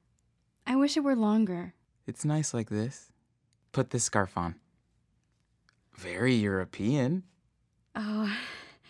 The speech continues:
Speaker 1: Rodrigo would die if he heard this conversation.
Speaker 2: Insignificant and banal.
Speaker 1: It is.
Speaker 2: Not everything can be all important all the time.
Speaker 1: It can't. And this is important in a way.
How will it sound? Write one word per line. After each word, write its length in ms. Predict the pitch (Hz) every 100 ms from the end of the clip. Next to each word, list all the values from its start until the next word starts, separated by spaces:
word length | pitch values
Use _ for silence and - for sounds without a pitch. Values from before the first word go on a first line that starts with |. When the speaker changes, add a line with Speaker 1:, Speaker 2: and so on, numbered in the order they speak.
| - - - _ _ -
Speaker 1:
Rodrigo 380 | 233 254 285 285
would 200 | 269 208
die 300 | 220 233 240
if 120 | 214
he 80 | 226
heard 180 | 214 190
this 100 | 190
conversation. 760 | 202 190 196 196 185 185 165 175 226
Speaker 2:
Insignificant 1160 | 269 233 - 220 175 175 180 220 - 254 226 190
and 200 | 202 175
banal. 800 | 190 151 175 156 127 101 98 -
Speaker 1:
It 180 | 233 208
is. 640 | 254 277 269 254 247 277
Speaker 2:
Not 200 | 202 247
everything 380 | 262 247 240 220
can 140 | 208
be 180 | 202 220
all 340 | 175 180 202
important 580 | 196 170 170 170 208 214
all 260 | - 156 175
the 120 | 165
time. 640 | 160 147 165 160 117 95 - _
Speaker 1:
It 160 | 302 285
can't. 580 | - 294 320 - - - _ -
And 240 | 269 277
this 140 | 277 285
is 200 | 262 269
important 380 | 277 254 220 214
in 80 |
a 60 | 202
way. 400 | 180 180 -